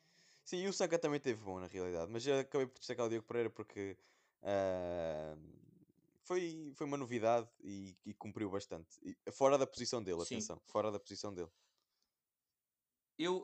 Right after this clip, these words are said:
Speaker 2: concordo convosco que o Diogo Pereira esteve bastante bem, mas, eh, inverto aqui os papéis que, que o Zé Miguel disse. Acho que dou o prémio de melhor ao Sanca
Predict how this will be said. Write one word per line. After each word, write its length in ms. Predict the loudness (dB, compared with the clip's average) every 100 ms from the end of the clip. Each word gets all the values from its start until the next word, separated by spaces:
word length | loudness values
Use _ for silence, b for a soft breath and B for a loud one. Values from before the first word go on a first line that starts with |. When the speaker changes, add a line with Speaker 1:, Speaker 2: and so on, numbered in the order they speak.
| -4
Speaker 2:
concordo 420 | -2 4 4 4
convosco 500 | -6 -2 -2 -4 -6
que 60 | -4
o 60 | 0
Diogo 200 | 0 2
Pereira 180 | 2 2
esteve 200 | 0 0
bastante 340 | -2 -4 0
bem, 160 | 2 2
mas, 340 | 0 -2 -2 4
eh, 300 | 6 6 6
inverto 600 | 2 -2 0 2 2 2
aqui 160 | -2 -2
os 80 | 0
papéis 340 | 2 2 2
que, 180 | 0 -8
que 100 | -4
o 40 |
Zé 120 | 0 0
Miguel 280 | 2 2
disse. 280 | 2 -2 0
Acho 200 | 0 -2
que 80 | -2
dou 160 | 2 2
o 60 | 4
prémio 260 | 4 4
de 80 | 0
melhor 300 | 4 6 8
ao 160 | 6 4
Sanca 520 | 2 0 0 -4